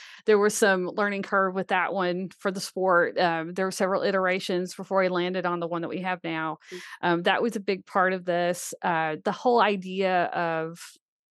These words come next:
Speaker 1: William Woodward and, you know, creating a, the other, there are other people who've done this before who had created,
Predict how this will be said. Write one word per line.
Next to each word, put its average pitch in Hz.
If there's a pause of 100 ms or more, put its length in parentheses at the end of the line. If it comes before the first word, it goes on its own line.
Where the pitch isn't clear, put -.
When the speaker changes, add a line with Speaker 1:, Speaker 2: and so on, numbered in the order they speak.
(640)
Speaker 1:
William 202
Woodward 175 (440)
and, 190 (160)
you 196
know, 180
creating 185 (200)
a, 165 (1000)
the 220
other, 285
there 247
are -
other 285
people 214
who've 190
done 170
this 165
before 165
who 185
had 170
created, 170